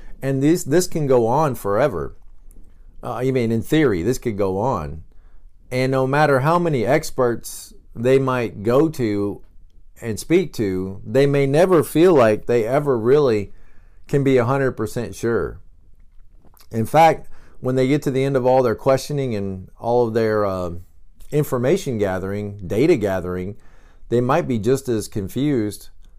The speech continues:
as when they started. "Well, now that I've done all the re-, now that I've done all the research, you know, and now I've read all the websites, and now that I've talked to all these,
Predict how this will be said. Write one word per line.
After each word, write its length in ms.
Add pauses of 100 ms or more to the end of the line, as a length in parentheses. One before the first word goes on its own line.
(160)
as 220
when 160
they 140
started. 520 (760)
"Well, 160
now 200
that 160
I've 160
done 200
all 160
the 100
re-, 240 (540)
now 160
that 120
I've 100
done 160
all 140
the 120
research, 580
you 40
know, 260
and 100
now 180
I've 80
read 160
all 180
the 80
websites, 800
and 100
now 220
that 140
I've 160
talked 280
to 60
all 240
these, 380